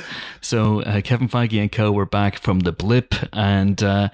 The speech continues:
they announced a whole bunch of shit last night, uh, for Phase four of the M C U, Phase five of the M C U, and Phase six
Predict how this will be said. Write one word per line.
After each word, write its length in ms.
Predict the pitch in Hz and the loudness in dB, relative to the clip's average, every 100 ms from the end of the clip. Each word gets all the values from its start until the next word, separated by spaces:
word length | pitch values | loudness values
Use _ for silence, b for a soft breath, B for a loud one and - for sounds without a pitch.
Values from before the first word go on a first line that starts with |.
| B B - | B B -6
they 280 | 107 107 107 | 0 2 0
announced 540 | - 104 113 131 123 - | 0 0 2 2 0 -2
a 100 | - | -4
whole 260 | 131 143 | -2 0
bunch 280 | 131 135 131 | 0 0 0
of 100 | 110 | -2
shit 340 | - 110 - | 0 -2 -2
last 260 | 101 95 - | -2 0 0
night, 320 | 90 87 - B B B B | 0 0 -4 B B B B
uh, 280 | 98 98 90 - | 0 0 0 -4
for 220 | - 131 107 | 0 2 2
Phase 340 | 107 92 90 | 2 0 -2
four 400 | - 95 92 90 - | -2 0 2 0 0
of 220 | 87 - | -2 0
the 160 | 90 - | 0 0
M 160 | 90 | 0
C 140 | - 87 | 0 -2
U, 280 | 117 151 | 0 0
Phase 380 | 127 - 95 87 | 0 0 0 -2
five 400 | - 139 143 135 | -2 0 2 0
of 140 | - 98 | -2 -2
the 120 | 101 | 2
M 120 | 95 | 2
C 160 | - 92 | 0 2
U, 200 | 101 92 | 2 2
and 260 | 98 107 101 | 2 2 0
Phase 580 | - 104 127 135 - - | -2 -2 2 2 0 -4
six 720 | - - 143 214 - - - | -4 -2 -2 -2 -2 -2 -2